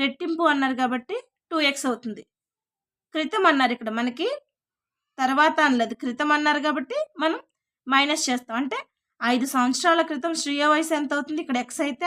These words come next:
ఐదు సంవత్సరాల క్రితం ఎంత అవుతుంది? ఎక్స్ మైనస్ ఫైవ్ అవుతుంది. అర్జున్ వయసు ఎంత అవుతుంది?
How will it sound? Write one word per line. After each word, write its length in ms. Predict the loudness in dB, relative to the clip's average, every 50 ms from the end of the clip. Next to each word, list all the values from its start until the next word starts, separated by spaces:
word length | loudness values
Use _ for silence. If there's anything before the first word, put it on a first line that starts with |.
| 0 0
ఐదు 100 | 0 -2 -2
సంవత్సరాల 320 | -2 -2 -2 -4 -6 -8 -8
క్రితం 200 | -6 -6 -4 -2 -2
ఎంత 120 | -4 -4 -4 -6
అవుతుంది? 240 | -6 -6 -6 -6 -6
ఎక్స్ 140 | -6 -4 -4 -2
మైనస్ 240 | -2 -2 -4 -4 -2
ఫైవ్ 180 | -2 0 0 2
అవుతుంది. 420 | 0 -2 -2 -6 -12 -14 -14 -16 -20 _ _ _ _ _ _ _ _ _ _ _ _ _ _ _ _ _ _ -4
అర్జున్ 340 | -2 0 0 2 2 2 4 6
వయసు 200 | 4 4 4 2
ఎంత 180 | 0 0 0 0
అవుతుంది? 460 | -2 -2 -2 -2 -4 -4 -2 -2 -2